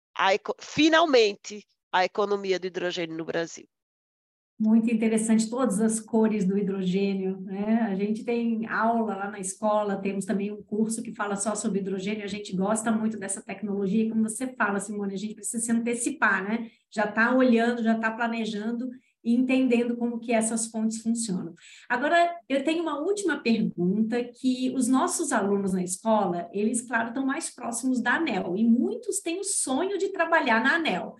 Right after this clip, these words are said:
Speaker 1: Mas ninguém
Speaker 2: Eu
Speaker 1: quer
Speaker 2: também.
Speaker 1: trabalhar na A N P, não.
Speaker 2: Então,
Speaker 1: Então,
Speaker 2: agora
Speaker 1: convença eles a trabalhar na A N P. Cara, a A N P é tão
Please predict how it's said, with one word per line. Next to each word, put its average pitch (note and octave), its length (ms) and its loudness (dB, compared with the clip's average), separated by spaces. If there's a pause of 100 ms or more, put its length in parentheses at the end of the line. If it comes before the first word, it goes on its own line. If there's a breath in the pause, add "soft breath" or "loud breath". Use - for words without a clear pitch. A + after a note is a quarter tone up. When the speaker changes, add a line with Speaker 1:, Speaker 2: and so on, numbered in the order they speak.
(380 soft breath)
Speaker 1:
Mas D#4+ 160 6
ninguém F#4+ 220 6
Speaker 2:
Eu - 60 4
Speaker 1:
quer D#4+ 100 8
Speaker 2:
também. C#4+ 220 6
Speaker 1:
trabalhar C4+ 280 8
na B3+ 120 4
A B3 60 6
N B3 180 0
P, G#3+ 260 4
não. G3+ 460 2
Speaker 2:
Então, G4 680 2
Speaker 1:
Então, - 20 4
Speaker 2:
agora D4 720 8
Speaker 1:
convença E4+ 880 2
eles D#4+ 220 -6
a D#4+ 80 2
trabalhar C#4+ 400 -2
na C#4 60 -8
A - 20 -6
N C4+ 100 -10
P. B3 260 -6
Cara, B3+ 280 2
a - 20 6
A A#3 40 4
N A#3+ 120 -4
P G#3+ 200 -2
é G#3 60 -2 (220)
tão F#3+ 400 -6